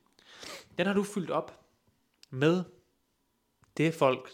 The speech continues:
tror er vodka, eller hvad fanden det er, men det er bare vand. Så når du skal lave en sh-, en, øh, drink, du skal lave en vodka Red Bull til dig og din, øh, kammerat,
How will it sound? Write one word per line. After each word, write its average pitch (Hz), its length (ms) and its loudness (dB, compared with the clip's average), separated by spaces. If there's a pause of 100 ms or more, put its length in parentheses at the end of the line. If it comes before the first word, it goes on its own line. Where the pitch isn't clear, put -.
tror 190 500 0 (420)
er 131 120 -6
vodka, 127 400 0 (560)
eller 127 160 -4
hvad 117 100 -6
fanden 143 320 -6
det 135 80 0
er, 123 100 -2 (720)
men 170 200 -4
det 185 60 6
er 180 60 2
bare 127 220 -10
vand. 110 140 -8 (1300)
Så - 120 -8
når 147 100 -6
du 175 180 -8
skal 143 220 -6
lave 135 420 0
en 113 220 -8 (100)
sh-, - 400 -8
en, 107 220 -10
øh, - 380 -14
drink, 127 560 -8 (580)
du 147 60 -6
skal - 180 -6
lave 117 220 -4
en 110 220 -10
vodka 113 320 -8
Red 107 360 0
Bull 131 220 2 (400)
til - 160 -12
dig 120 200 2
og 117 80 -2
din, 107 220 -10
øh, - 280 -12
kammerat, 160 480 0